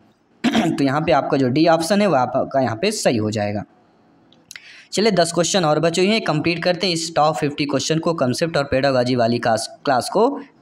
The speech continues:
कंप्लीट करते हैं। दोस्तों, ईवीएस कक्षा में अवधारणाओं को समझने के लिए कविता और कहानी कहने का उपयोग मदद करता है।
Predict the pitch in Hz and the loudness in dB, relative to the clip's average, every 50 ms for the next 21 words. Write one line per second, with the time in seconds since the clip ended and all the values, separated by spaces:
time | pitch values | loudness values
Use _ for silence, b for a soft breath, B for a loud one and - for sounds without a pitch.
0 | _ _ - 117 110 110 107 143 135 120 - - 104 104 - 110 107 110 117 131 | _ _ -4 -2 -2 -2 -2 -2 -4 -4 -4 -6 -6 -6 -6 -6 -6 -6 -8 -8
1 | - _ _ - - - B B B B B B 175 196 - 294 233 175 196 202 | -12 _ _ -20 -20 -20 B B B B B B -4 -2 0 0 2 2 2 2
2 | 208 240 - 233 240 220 190 - - 214 208 208 220 214 202 196 180 170 170 165 | 2 2 2 2 0 0 -2 0 0 2 2 2 2 2 2 2 2 4 2 4
3 | 170 180 202 202 208 208 190 - - 170 156 156 147 160 202 226 208 - 170 156 | 4 2 2 0 0 -2 -2 0 0 0 0 0 0 0 0 0 0 0 0 2
4 | 143 139 147 160 180 208 B B B B _ - 175 165 165 165 170 190 190 185 | 4 4 4 4 2 0 B B B B _ 0 2 2 2 2 4 4 2 2
5 | 185 185 160 139 143 151 156 165 170 151 117 - - - - _ _ _ - 170 | 2 0 0 0 2 2 2 2 0 0 -2 -4 -8 -12 -20 _ _ _ 0 0
6 | 170 190 208 220 202 196 175 156 139 156 165 185 170 165 160 135 135 143 147 143 | 2 2 0 0 0 0 0 0 2 2 0 2 2 2 0 2 2 2 0 -2
7 | - - 117 110 107 - 120 110 110 104 110 | -2 -2 -4 -4 -2 -2 -2 -2 0 -2 -4